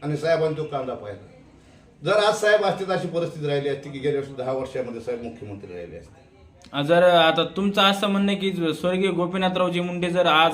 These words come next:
Speaker 2: हयात असते महाराष्ट्रात, तर महाराष्ट्रात जी काही एकूण ही राजकीय परिस्थिती असेल, सामाजिक परिस्थिती असेल,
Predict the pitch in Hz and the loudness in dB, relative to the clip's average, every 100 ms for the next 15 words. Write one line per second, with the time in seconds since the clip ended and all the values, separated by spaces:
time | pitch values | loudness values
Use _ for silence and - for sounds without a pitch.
0 | 143 156 170 165 156 - 165 160 165 - | 2 2 4 4 0 0 0 2 2 0
1 | 139 - 113 - - 139 151 170 180 175 | -4 -6 -10 -16 -6 0 4 8 8 6
2 | 180 175 160 170 165 170 165 165 170 165 | 2 0 2 2 4 4 4 0 -2 0
3 | 160 156 156 170 160 165 156 165 151 151 | 2 2 2 0 0 2 0 -2 0 0
4 | - 160 147 147 151 156 151 - 156 147 | 0 -2 -2 0 0 0 -2 -4 -4 -4
5 | 147 139 143 135 151 147 | -4 -6 -2 -2 -2 -4